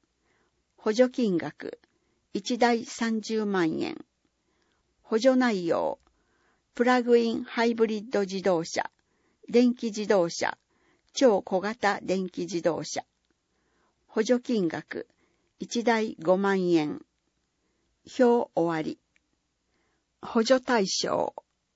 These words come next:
項目一の補助事業、スマートハウス普及促進補助金、及び太陽熱機器設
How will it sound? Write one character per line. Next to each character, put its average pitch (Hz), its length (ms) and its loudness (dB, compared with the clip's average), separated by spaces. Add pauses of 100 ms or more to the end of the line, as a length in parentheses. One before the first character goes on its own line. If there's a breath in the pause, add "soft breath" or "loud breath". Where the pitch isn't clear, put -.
(800)
項 262 320 4
目 247 440 2
一 220 280 -4
の 165 240 0 (220)
補 - 160 -2
助 254 180 8
事 240 200 0
業、 165 380 0 (520)
ス - 180 -2
マ 247 160 4
ー 247 80 -2
ト 254 100 -4
ハ 247 220 0
ウ 190 80 0
ス 180 220 -6
普 190 140 -6
及 254 320 0
促 226 320 -6
進 220 280 -2
補 185 200 -2
助 180 220 -2
金、 180 300 -2 (340)
及 240 280 6
び 151 200 -4 (400)
太 254 180 0
陽 254 340 6
熱 233 320 0
機 220 180 -4
器 - 220 -8
設 - 260 -6